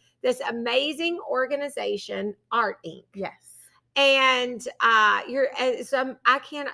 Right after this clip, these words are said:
Speaker 1: believe all the stuff that you guys have going on in there.
Speaker 2: <laughs> Sometimes I can't either.
Speaker 1: So you bought this school.
Speaker 2: Yeah.
Speaker 1: Give us the lowdown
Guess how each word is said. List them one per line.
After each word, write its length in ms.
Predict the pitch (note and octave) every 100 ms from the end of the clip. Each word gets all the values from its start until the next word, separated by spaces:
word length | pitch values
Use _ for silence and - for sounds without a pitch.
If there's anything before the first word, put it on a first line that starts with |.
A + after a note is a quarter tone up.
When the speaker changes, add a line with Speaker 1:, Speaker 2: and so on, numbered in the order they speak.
| G#3
Speaker 1:
believe 300 | B3+ E4 G4+
all 120 | D4+
the 80 | G#3+
stuff 240 | - A3 -
that 100 | -
you 80 | G#3
guys 220 | G#3 G#3
have 180 | G3+ F#3+
going 320 | G#3 F#3+ G3
on 220 | F3+ F3+
in 100 | F#3
there. 400 | F#3+ E3+ D#3+ F#3 -
Speaker 2:
<laughs> 20 |
Sometimes 480 | - D4 D#4+ C#4+ C4
I 80 | B3+
can't 280 | E4+ E4
either. 220 | C#4 D4 D4 B4 - A4
Speaker 1:
So 180 | F#4+ F#4 A4 D#4
you 180 | E4+
bought 260 | - F4+ F4+
this 200 | B4 A#4
school. 560 | - - G4+ C4 G#3+ A#3 A#3+
Speaker 2:
Yeah. 120 | A#3+
Speaker 1:
Give 180 | G#4 C5
us 80 | -
the 200 | A4 D#4+
lowdown 580 | C#4+ E4+ D#4 A#3 G3